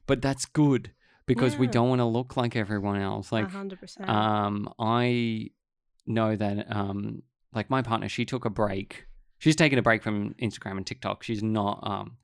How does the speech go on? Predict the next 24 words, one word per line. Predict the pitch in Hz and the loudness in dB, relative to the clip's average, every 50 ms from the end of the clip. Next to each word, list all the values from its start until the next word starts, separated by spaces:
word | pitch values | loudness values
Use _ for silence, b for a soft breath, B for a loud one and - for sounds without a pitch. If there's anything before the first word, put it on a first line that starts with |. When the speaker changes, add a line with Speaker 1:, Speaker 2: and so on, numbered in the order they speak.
| b b b b b | b b b b b
Speaker 1:
she's | b - - | b -6 -4
not | 123 117 | -2 0
really | 107 104 101 98 | 0 0 0 0
looking | 98 98 - - 101 | -2 -4 -4 -6 -6
at | 98 98 | -6 -6
them | - 110 104 101 98 | -6 -8 -8 -8 -8
unless | - 107 107 107 107 - | -6 -4 -4 -4 -2 -2
it's, | 107 98 92 | -4 -4 -2
Speaker 2:
Mm-hmm. | 101 | -4
Speaker 1:
like, | 104 107 - | -4 -4 -4
someone | - - 101 98 95 95 90 | -6 -6 -6 -4 -6 -8 -8
points | - - 107 104 - - | -6 -4 -4 -4 -6 -8
something | - - 104 101 104 98 | -10 -8 -8 -6 -6 -4
out. | 101 95 95 - - | -4 -4 -6 -6 -6
Oh, | - 98 98 98 | -6 -6 -4 -6
she | 98 - 104 104 | -6 -6 -8 -6
follows, | - 107 101 98 98 95 | -4 -2 -2 -2 -4 -4
like, | 101 104 - | -6 -8 -8
certain | - - - - 104 101 | -6 -8 -6 -6 -8 -8
artists | - 101 98 95 95 92 - - | -4 -4 -4 -4 -4 -6 -10 -10
that | - - - | -12 -12 -12
she | - - | -10 -10
loves. | 107 101 98 95 101 101 - | -6 -6 -6 -6 -8 -10 -10
Speaker 2:
Mm. | - 104 101 - 95 92 90 - | -8 -8 -6 -6 -6 -6 -4 -6